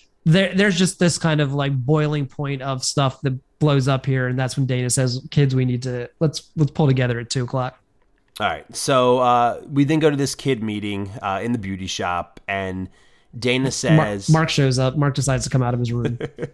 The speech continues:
Speaker 2: Um, Dana's like, uh, "You know what we have to do is we have to come off as the perfect blended family. We have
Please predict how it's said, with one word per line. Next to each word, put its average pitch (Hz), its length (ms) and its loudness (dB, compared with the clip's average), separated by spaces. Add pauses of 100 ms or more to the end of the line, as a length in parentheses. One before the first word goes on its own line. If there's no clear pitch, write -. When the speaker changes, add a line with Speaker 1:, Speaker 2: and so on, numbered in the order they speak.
(580)
Speaker 2:
Um, 120 460 4
Dana's 143 440 2
like, 131 400 2
uh, 113 560 2 (100)
"You 139 120 -2
know 147 140 2
what 147 40 0
we 143 80 0
have 123 160 0
to 120 80 -10
do 101 220 -4
is 95 120 -6
we 104 120 -8
have 107 300 -2
to 107 80 -8
come 98 200 -6
off 95 280 0
as 92 180 -10
the 98 60 -10
perfect 85 420 -10
blended 82 340 -12
family. 73 340 -12
We 82 120 -10
have 90 280 -4